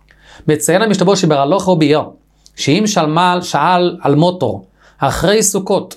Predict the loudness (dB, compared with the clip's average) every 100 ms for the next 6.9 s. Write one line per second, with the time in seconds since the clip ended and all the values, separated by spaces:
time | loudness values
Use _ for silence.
0 | -12 -4 0 0 -2 -2 0 0 -2 0
1 | 0 -2 -4 -2 -2 -2 -10 _ _ _
2 | -4 -2 0 0 2 0 0 -2 0 0
3 | 0 0 0 0 -2 -4 -2 -2 -2 -2
4 | 0 2 0 -4 -16 _ _ -2 0 0
5 | 0 -4 0 0 2 0 2 0 2 0
6 | 0 0 0 0 0 -2 -2 -2 -4